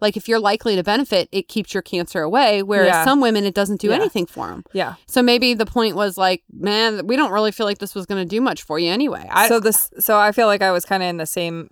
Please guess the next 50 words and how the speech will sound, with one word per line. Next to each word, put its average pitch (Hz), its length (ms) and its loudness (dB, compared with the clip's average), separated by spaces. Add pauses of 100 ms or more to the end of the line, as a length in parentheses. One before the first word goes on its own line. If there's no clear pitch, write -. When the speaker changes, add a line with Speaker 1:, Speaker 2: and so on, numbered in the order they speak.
Speaker 2:
boat. 180 340 0
Like, 156 280 -6 (160)
I 214 160 4
knew 208 160 2
I 180 140 4
was 170 160 0
gonna 160 160 -8
come 160 180 -6
off 151 180 -2
of 156 160 -10
mine. 165 380 -4 (160)
Speaker 1:
Mm-hmm. 196 100 -2
Speaker 2:
And 165 480 -2 (120)
so 180 160 -2
it - 20 0
was 165 120 -4
offered 175 340 0
to 190 100 -8
me 165 360 -6
then 156 480 -6
as 160 180 -8
well. 160 360 -4 (140)
Like, 156 200 -14
she - 160 -10
ju-, 175 200 -4
actually 160 240 -10
just 156 200 -8
offered 156 260 -6
it 156 120 -10
to 165 120 -12
me 156 120 -10
back 139 240 -10
when 143 100 -12
I 139 40 -10
saw 139 200 -8
her 156 320 -12 (420)
in 160 120 -10
December, 147 420 -12 (500)
which 180 100 -10
was 160 80 -10
just 156 160 -12
a 165 40 -14
couple 165 240 -10
months 160 200 -10
ago. 143 280 -8
And, 160 500 -6 (640)
and 185 120 -2
I 175 80 2
was 165 120 -4
like, 160 220 -4